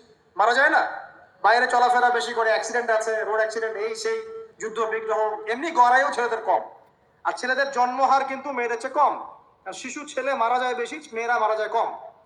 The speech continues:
ছেলেরা এমনিতেই সংখ্যায় কম হবে, আর শেষ জামানায় মেয়েদের সংখ্যা আরো বেশি বাড়তে থাকে। তো একটা মেয়ে চলে গেছে, ব্যাস, আপনি জীবনটা নষ্ট করে ফেললেন, কি হয়েছে? আর এগুলো কিন্তু কোনো ভালোবাসা না,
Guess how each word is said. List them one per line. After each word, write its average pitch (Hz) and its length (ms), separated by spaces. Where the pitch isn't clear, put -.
ছেলেরা 285 360
এমনিতেই 320 400
সংখ্যায় 254 340
কম 247 240
হবে, 220 240
আর 165 60
শেষ 262 300
জামানায় 277 380
মেয়েদের 262 280
সংখ্যা 254 300
আরো 233 120
বেশি 233 240
বাড়তে 185 240
থাকে। - 200
তো 202 60
একটা 190 220
মেয়ে 277 160
চলে 294 240
গেছে, 277 240
ব্যাস, 254 220
আপনি 247 220
জীবনটা 247 300
নষ্ট 226 220
করে 262 140
ফেললেন, 262 260
কি 254 120
হয়েছে? - 260
আর 220 140
এগুলো 311 300
কিন্তু 330 280
কোনো 320 180
ভালোবাসা 254 500
না, - 320